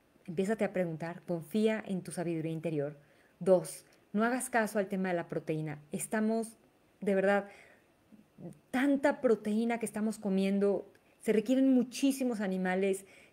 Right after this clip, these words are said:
Estamos acabando con los mares. Estamos barriendo. Hay unas prácticas, eh, donde son unas redes enormes, donde cabría una catedral o, o dieciséis aviones. Y lo que hacen es arrastrar las,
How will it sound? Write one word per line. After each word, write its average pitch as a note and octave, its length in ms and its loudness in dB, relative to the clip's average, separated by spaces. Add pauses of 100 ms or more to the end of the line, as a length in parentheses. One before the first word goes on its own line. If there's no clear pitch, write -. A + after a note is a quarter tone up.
(160)
Estamos B3 380 2
acabando A#3+ 480 0
con G#3+ 120 0
los F3 120 -2
mares. F#3+ 300 0
Estamos G3+ 300 -4
barriendo. G#3 300 0
Hay G#3+ 80 2
unas G#3+ 200 -2
prácticas, A3 760 -4 (360)
eh, F3+ 260 0
donde F#3 540 -2
son B3 220 -6
unas A#3 280 -2
redes A3+ 380 -2 (240)
enormes, B3 460 2
donde G3+ 200 0
cabría G#3+ 460 2
una B3 240 -2
catedral G3 580 2
o, F#3+ 220 -6
o G#3 100 2
dieciséis G#3+ 500 2
aviones. G#3 560 0 (380)
Y A#3 80 -2
lo A3+ 100 6
que B3+ 80 2
hacen B3+ 160 -2
es B3 80 -6
arrastrar B3 560 0
las, C4 200 2